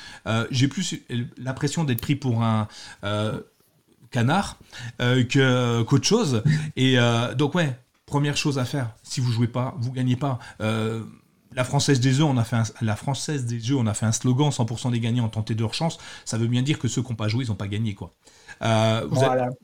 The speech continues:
Speaker 1: tout simplement. Donc, euh, dans les virus, c'est, euh, c'est, c'est, c'est exactement, euh, la même chose. Ah tiens, une bonne question de Dominique. Ça ferait quoi d'ouvrir une clé U S B vérolée sur un Chromebook ? Est-ce que, euh, vous avez une idée ? Euh, Laurent, peut-être, t'as une idée ?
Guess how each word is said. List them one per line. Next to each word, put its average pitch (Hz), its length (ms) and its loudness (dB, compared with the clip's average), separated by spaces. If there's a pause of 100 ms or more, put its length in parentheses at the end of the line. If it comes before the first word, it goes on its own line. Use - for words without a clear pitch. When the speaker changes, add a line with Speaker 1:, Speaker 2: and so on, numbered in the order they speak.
(180)
Speaker 1:
tout 120 120 -6
simplement. 110 520 0
Donc, 120 280 -2
euh, 113 120 0
dans 117 140 0
les 117 100 2
virus, 117 520 0
c'est, 117 280 -2
euh, 95 360 -2 (480)
c'est, - 500 -6
c'est, 113 280 -2
c'est - 300 -4
exactement, 123 1000 0
euh, 98 520 -6
la 110 140 0
même 107 160 2
chose. 107 260 -4
Ah 160 80 0
tiens, 185 140 -2
une 170 80 2
bonne 170 180 2
question 170 300 -4
de 143 100 0
Dominique. 151 540 2 (300)
Ça - 220 -2
ferait 135 260 -4
quoi 180 260 -8
d'ouvrir 139 420 0
une 120 140 2
clé 170 160 -4
U 135 120 0
S 120 140 -2
B 139 60 0
vérolée 117 420 2
sur 127 200 -2
un 123 80 0
Chromebook ? 127 520 0 (880)
Est-ce - 140 -2
que, - 80 0
euh, 110 380 2
vous 107 180 -4
avez 117 140 2
une 156 80 4
idée ? 127 400 2
Euh, 107 80 -2
Laurent, 110 260 2
peut-être, 131 340 -4
t'as 131 80 -4
une 120 120 2
idée ? 123 200 0